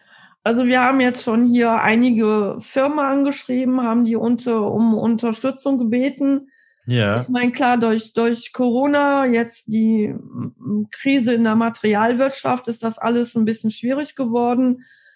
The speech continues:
Speaker 1: Wir haben Banken angeschrieben. Wie gesagt, es läuft ja jetzt auch vom Präsidium in den nächsten Tagen noch ein Spendenmailing aus.
Speaker 2: Ja.
Speaker 1: Das hatte ich ja mit der Frau Auer zusammen gemacht. Und wie gesagt,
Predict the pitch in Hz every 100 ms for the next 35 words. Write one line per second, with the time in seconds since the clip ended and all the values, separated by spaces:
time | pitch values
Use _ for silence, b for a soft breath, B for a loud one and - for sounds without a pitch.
0 | B _ 233 240 233 240 214 220 226 320
1 | 311 277 269 277 277 - 254 262 247 254
2 | 247 - 233 226 226 240 - 220 - -
3 | 220 226 240 - 233 226 226 - 220 -
4 | 226 220 226 208 233 214 226 226 214 -
5 | 220 220 220 226 - 226 233 226 220 202
6 | 214 - 226 262 277 285 277 285 294 254
7 | 269 359 - - _ 107 107 92 90 101
8 | 151 170 220 233 277 247 254 247 - 233
9 | 233 233 226 226 233 220 220 - 220 -
10 | 247 269 269 - 240 247 247 247 240 240
11 | 254 - 220 226 233 220 220 233